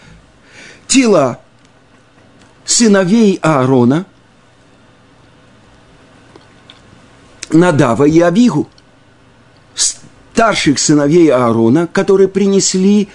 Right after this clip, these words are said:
воскурение в храме, не спросив у Моше. И вышли четыре ниточки огня из святое святых, было взято их благовоние,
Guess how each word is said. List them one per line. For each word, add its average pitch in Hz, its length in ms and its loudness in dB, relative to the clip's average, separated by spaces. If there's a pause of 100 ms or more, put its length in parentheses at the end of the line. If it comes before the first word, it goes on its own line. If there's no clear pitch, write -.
(200)
воскурение 175 880 0
в - 60 -10
храме, 185 520 -2 (440)
не 170 180 2
спросив 160 720 -4
у 131 100 0
Моше. 107 460 -4 (800)
И 113 400 2 (260)
вышли 139 380 0
четыре 147 500 0
ниточки 139 560 0
огня 127 560 0 (240)
из 160 160 0
святое 151 460 0
святых, 143 600 -2 (1300)
было 180 320 2
взято 160 600 -4
их 165 320 0
благовоние, 190 920 -2